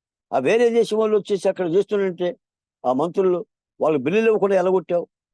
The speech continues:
చెట్లు పెంచిండండి, చెట్లు అడవిని చేసినప్పుడు తొంభై నాలుగు ప్రొక్లేన్లు పనిచేస్తున్నాయి సార్.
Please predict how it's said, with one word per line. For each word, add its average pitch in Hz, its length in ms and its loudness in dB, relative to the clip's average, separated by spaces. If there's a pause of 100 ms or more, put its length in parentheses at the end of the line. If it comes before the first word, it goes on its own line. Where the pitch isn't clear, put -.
(2250)
చెట్లు - 600 -4
పెంచిండండి, 160 720 -2 (100)
చెట్లు 160 680 -4
అడవిని 226 540 -2
చేసినప్పుడు 160 720 -4
తొంభై 117 260 -2
నాలుగు 113 200 0
ప్రొక్లేన్లు 214 440 -6
పనిచేస్తున్నాయి 151 540 -4
సార్. 69 220 -12